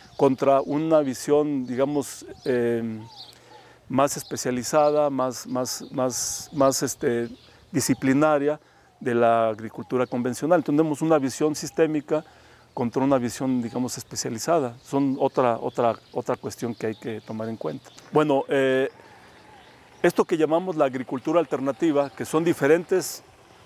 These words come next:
prácticas y técnicas que tratan de resolver los problemas que presenta la agricultura convencional, tiene diferentes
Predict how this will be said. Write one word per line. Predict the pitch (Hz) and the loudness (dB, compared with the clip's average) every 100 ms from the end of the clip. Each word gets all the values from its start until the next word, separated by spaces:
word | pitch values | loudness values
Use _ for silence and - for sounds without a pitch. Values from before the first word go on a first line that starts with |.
| - | -2
prácticas | 151 165 - 156 143 | 0 0 -2 -8 -8
y | 135 | -6
técnicas | 113 156 160 156 160 156 - | 0 0 0 -2 -2 -2 -4
que | 147 | -8
tratan | 123 147 170 - 175 160 | -2 0 2 0 -4 -2
de | 139 127 | 0 2
resolver | 120 123 - 135 151 | 0 -4 -4 0 2
los | 170 - | 0 0
problemas | 143 135 147 156 156 - - - - - _ | 2 4 4 2 -2 -4 -18 -20 -20 -20 _
que | - | -8
presenta | 113 127 147 143 151 | -2 0 0 2 2
la | 139 | 2
agricultura | 113 117 123 143 139 | 0 -6 -8 0 2
convencional, | 135 135 131 147 139 135 | 2 -2 -2 2 2 2
tiene | 147 156 | 2 2
diferentes | 139 127 127 127 131 - 123 - - - | 2 0 -2 -2 0 0 -2 -4 -14 -14